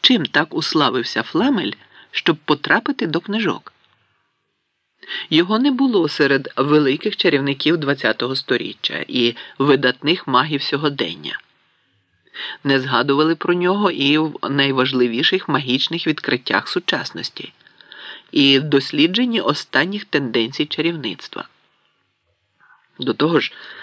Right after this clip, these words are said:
звичайно, треба було ще враховувати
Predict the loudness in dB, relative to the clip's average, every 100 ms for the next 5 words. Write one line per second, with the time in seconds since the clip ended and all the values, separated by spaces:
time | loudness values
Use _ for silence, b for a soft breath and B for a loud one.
0 | B B B -2 2 2 2 2 2 0
1 | 0 0 2 0 0 0 0 0 0 2
2 | 4 4 2 2 0